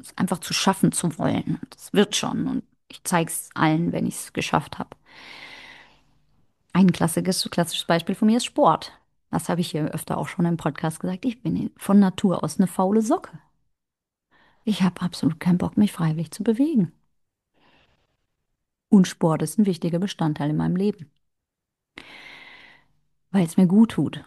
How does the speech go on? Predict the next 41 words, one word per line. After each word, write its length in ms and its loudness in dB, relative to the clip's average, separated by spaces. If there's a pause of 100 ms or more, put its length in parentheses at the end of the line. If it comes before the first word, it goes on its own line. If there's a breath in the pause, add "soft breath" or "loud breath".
(120)
weil's 160 -8
meinem 160 0
Körper 340 2
gut 220 -8
tut, 320 -8
weil 160 -2
ich's, 280 -8
weil 160 -4
ich's 280 -12
danach 680 4
gut 220 2
finde. 340 -4 (280)
Aber 260 2
davor, 640 0 (480)
und 120 -2
ich 160 -6
mach 120 -6
schon 200 -4
mein 120 -2
ganzes 340 -6
Leben 200 0
lang 160 0
Sport, 360 -2
ne? 180 -2
Aber 180 -2
davor 480 2
dieses, 460 -4
ich 120 -10
hab 120 -6
immer 240 8
noch 160 8
dieses 360 0
Disziplinproblem. 1040 2 (720 soft breath)
Wenn 140 8
ich 120 6
mich 160 6
diszipliniert 760 2
zum 140 4
Sport 400 0
bringen 320 2
müsste, 420 0